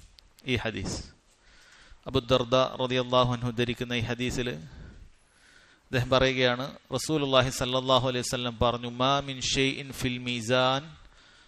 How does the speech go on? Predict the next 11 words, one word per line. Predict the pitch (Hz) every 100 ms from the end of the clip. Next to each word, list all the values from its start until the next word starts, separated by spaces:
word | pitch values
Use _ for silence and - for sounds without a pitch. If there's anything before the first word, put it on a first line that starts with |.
| _ _ -
അസ്ഖലു | 143 147 - 143 151
മിൻ | 151 139
ഹുസ്നിൽ | 123 160 - 135 117
ഖുലുഖ്." | 117 104 95 - - - - - - _ _ - - - - _ -
മീസാനിൽ, | 123 123 139 151 135 117
തുലാസിൽ | 123 123 139 143 131 113 - -
നാളെ | 123 127
റബ്ബ് | 123 117
സുബ്ഹാനഹു | 131 127 117 131 135 123 127
വ | 120
തആല | 123 120 120